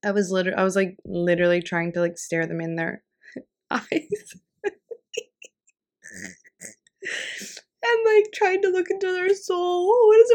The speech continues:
wrong <laughs> with me? Bro, if you just want a little sneak peek into my brain, that, eh, there you go. Because for real, I think these things.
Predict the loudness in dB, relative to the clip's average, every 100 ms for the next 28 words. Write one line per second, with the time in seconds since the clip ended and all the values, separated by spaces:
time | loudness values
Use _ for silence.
0 | 4 6 8 6 2 -14 _ -20 _ _
1 | -6 -6 -2 -4 -4 -14 -14 -14 -18 -8
2 | 0 6 6 6 0 -6 _ _ _ _
3 | _ _ -10 -4 -2 -4 -4 -2 0 0
4 | 2 0 -2 -2 -2 -4 -8 -6 -6 -6
5 | -6 -6 -6 -8 -8 -8 -12 _ _ _
6 | _ _ _ _ _ _ -4 2 2 2
7 | -2 _ _ _ _ _ _ _ _ _
8 | -10 -10 _ _ _ -2 2 2 2 -2
9 | -2 -8 -10 -4 0 6 6 4 -8 _
10 | _ _ _ _ _ _ -4 2 2 4
11 | 2 2 2 0 -2 -6 -6 -10 -10 -8
12 | -8 -8 -16